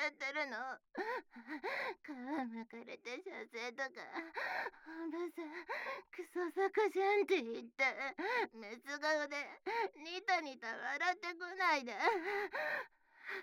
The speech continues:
いい？ちゃんと理解してる？大人が、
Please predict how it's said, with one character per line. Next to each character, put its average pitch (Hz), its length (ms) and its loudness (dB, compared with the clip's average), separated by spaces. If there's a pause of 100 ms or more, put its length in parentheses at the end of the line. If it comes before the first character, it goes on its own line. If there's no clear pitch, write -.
(3000)
い - 0 - (560)
い？ 269 60 -8 (840)
ち - 240 -18
ゃ 285 60 -2
ん 320 60 0
と 320 160 6
理 311 160 -4
解 269 260 4
し 240 80 -8 (100)
て 269 140 2
る？ 302 80 2 (1300)
大 269 120 -2
人 262 100 -4
が、 262 60 -8